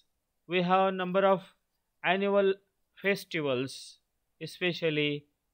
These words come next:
in summer season. So Mulk Raj Anand has set this story, The Lost Child, in the spring season. The winter season has passed.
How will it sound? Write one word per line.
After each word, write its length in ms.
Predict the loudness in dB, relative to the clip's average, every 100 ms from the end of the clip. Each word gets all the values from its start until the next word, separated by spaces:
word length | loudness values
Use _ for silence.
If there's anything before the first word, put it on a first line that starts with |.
| -10
in 160 | -10
summer 400 | -8 -6 -4 -6
season. 440 | -8 -10 -10 -14 -18 _ _ _ _ _ _ _ _ _ _ _ _ _ _ _ _ _ _ _ _ _ _ _ _ _
So 300 | -2 2 2
Mulk 240 | 2 -2
Raj 260 | 4 6 6
Anand 480 | 4 2 0 -2 -10 -16 _ _ _ _ _
has 460 | 2 6 6 2 -8 -18
set 380 | -2 0 0 -2
this 160 | -6
story, 420 | -4 0 0 0
The 140 | -2 -2
Lost 420 | 2 2 0 -6 -12
Child, 520 | -2 2 2 0 -4 -10 _ _ _ _ _
in 160 | -6 0
the 280 | 0 0 -4 _ _
spring 540 | _ -8 -4 -4 -6
season. 460 | -6 -6 -6 -12 -18 _ _ _ _ _ _ _ _ _ _ 0
The 100 | 2
winter 340 | 2 2 0
season 360 | 0 -2 0 0
has 240 | 0 -2
passed. 580 | 0 4 4 2 -4 -18